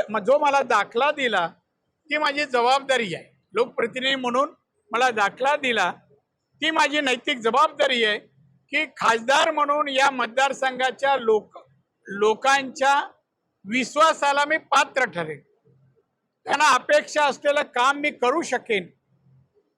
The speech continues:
हा मला विश्वास वाटतो. लोकांनी विश्वास ठेवला तो मी सार्थकी लावेन असं मला स्वतःला वाटतं. आणि त्याचप्रमाणे मला सांगू वाटतं, भविष्यातही विधानसभेच्या निवडणुका होऊ घातलेल्या आहेत,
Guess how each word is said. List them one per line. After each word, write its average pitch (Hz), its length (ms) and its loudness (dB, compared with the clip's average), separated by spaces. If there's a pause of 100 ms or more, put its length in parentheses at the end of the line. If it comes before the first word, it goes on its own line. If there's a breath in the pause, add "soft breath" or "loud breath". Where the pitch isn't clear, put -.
(420)
हा 233 120 4
मला 254 260 2
विश्वास 240 500 0
वाटतो. 269 360 0 (720)
लोकांनी 233 380 0
विश्वास 220 420 -2
ठेवला 220 500 0
तो 240 220 -2
मी 240 120 -4
सार्थकी 233 680 -4
लावेन 214 360 0 (460)
असं 247 220 -2
मला 226 240 0
स्वतःला 214 480 0
वाटतं. 226 520 0 (500)
आणि 208 140 -4
त्याचप्रमाणे 294 800 0
मला 285 220 0
सांगू 247 300 -2
वाटतं, 240 280 0
भविष्यातही 220 760 0 (760)
विधानसभेच्या 269 800 0
निवडणुका 240 580 0
होऊ 220 220 4
घातलेल्या 214 540 -2
आहेत, 202 160 -2